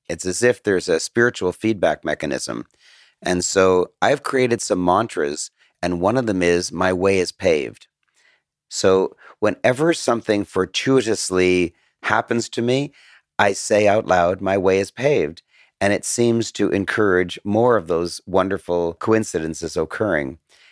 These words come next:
And when I have a dream and record it, and I really learn a lot from my dream, then the act of recording it and doing my best to interpret it encourages more dreams to come that I learn even more from.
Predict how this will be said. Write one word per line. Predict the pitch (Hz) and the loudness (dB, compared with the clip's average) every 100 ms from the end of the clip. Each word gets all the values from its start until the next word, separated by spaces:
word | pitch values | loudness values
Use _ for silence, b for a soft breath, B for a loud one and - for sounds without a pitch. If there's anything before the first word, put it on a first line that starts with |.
| b _ | b _
And | 92 87 95 92 | 0 0 0 -4
when | - 90 104 107 - | -4 0 2 0 -2
I | 95 95 95 | -2 0 0
have | 92 90 | 0 -2
a | 85 85 | -2 -4
dream | 120 147 85 80 82 _ | 0 0 0 -2 -8 _
and | 92 | -6
record | 87 - - 131 | -4 -4 2 2
it, | 104 | 2
and | 82 | -2
I | |
really | 87 92 95 | -2 0 0
learn | 92 113 123 | 2 2 2
a | |
lot | 90 82 - | 0 0 -2
from | 90 | -4
my | 80 76 | -4 -4
dream, | 78 76 78 98 b b b b b | -4 -4 -2 -6 b b b b b
then | 80 98 92 92 92 - _ _ | -2 2 2 0 -4 -8 _ _
the | - 92 101 - | -8 -2 -2 0
act | 104 131 - 113 | -2 0 -2 -4
of | 82 | -4
recording | 92 - - - 139 127 90 | -6 -6 -4 2 2 2 -2
it | 80 - - | -2 -4 -8
and | 87 87 | -6 -2
doing | 107 113 | 0 2
my | 110 95 | 2 2
best | 101 95 | 2 0
to | - | -4
interpret | 90 - 123 - 87 | -6 0 0 2 2
it | 87 - b b b | 2 0 b b b
encourages | 98 - 110 110 101 95 | -4 0 2 2 0 0
more | 113 147 | 0 0
dreams | 107 87 78 | 0 -4 -4
to | - | -8
come | 78 78 76 95 - _ | -2 0 0 -6 -10 _
that | 95 98 | 0 2
I | 98 | 4
learn | 101 107 | 2 2
even | 107 98 | 2 -2
more | 110 143 | 0 0
from. | 151 76 53 | 0 -2 -4